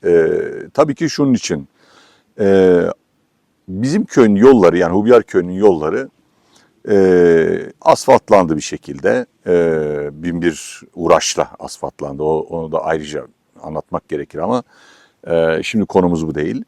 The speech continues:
E, asfaltlandı ama bakımı yapılmıyor. Yani şu anda yolda bir sürü patlak var, bir sürü, e, tahrip olmuş yerler var, e, araçların geçişinde sıkıntı yaşanan yerler var. E, dolayısıyla da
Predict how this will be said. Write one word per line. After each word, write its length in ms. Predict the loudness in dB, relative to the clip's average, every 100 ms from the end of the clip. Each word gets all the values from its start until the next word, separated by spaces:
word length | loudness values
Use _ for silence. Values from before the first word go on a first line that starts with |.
| _ _ -20 _ _ _ 0
E, 240 | 4 4
asfaltlandı 800 | 4 2 4 4 4 4 2 4
ama 200 | 2 0 -4 _ _
bakımı 420 | -6 -4 -2 2 4
yapılmıyor. 520 | 4 2 -4 -4 -10 _
Yani 260 | -4 -4 -4
şu 200 | -2 0
anda 260 | 2 2
yolda 420 | 4 4 4 0 -6
bir 140 | -10 -12
sürü 360 | -8 -6 -6
patlak 520 | -4 -6 0 -2 -2
var, 200 | -8 -8
bir 60 | -12
sürü, 400 | -10 -4 -2 -2 _ _ _ _ -8
e, 840 | -2 2 2 2 0 -2 -4 -8 -2
tahrip 300 | 0 0 0
olmuş 340 | 0 -2 -4
yerler 280 | -2 2 0
var, 360 | 2 -4 -4 _ -10
e, 140 | -6
araçların 540 | 0 0 0 -2 -6 -4
geçişinde 440 | -6 -8 -10 -8
sıkıntı 380 | -8 -10 -10 -6
yaşanan 260 | -6 -6 -6
yerler 380 | -4 -4 -4
var. 220 | -4 -4 -6 _ _ -20 -20 _ _ _ -2
E, 80 | 4 6 6 4 0 -4 -8 -2
dolayısıyla 480 | 0 0 0 0
da 160 | 2 2